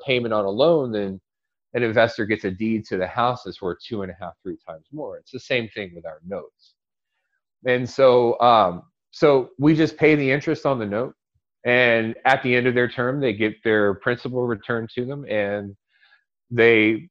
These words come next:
they made interest. And the thing that I really like about the program,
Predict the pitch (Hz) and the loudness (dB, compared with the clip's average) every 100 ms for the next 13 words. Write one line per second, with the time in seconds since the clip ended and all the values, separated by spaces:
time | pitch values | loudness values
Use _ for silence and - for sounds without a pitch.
0 | - 135 135 131 123 123 165 180 104 - | -4 0 2 0 0 -4 -4 -8 -8 -10
1 | - 131 131 127 131 131 - _ - 165 | -4 0 2 2 -4 -10 -16 _ -8 2
2 | 165 147 - 185 185 175 151 135 135 160 | 4 4 0 0 2 4 4 4 4 6
3 | 151 110 101 101 127 226 208 117 85 82 | 4 2 -4 -4 -2 0 0 0 -2 -2
4 | 80 - _ _ - 117 - 117 107 98 | -4 -12 _ _ -4 -4 0 0 0 -2
5 | 92 87 95 | -6 -8 -12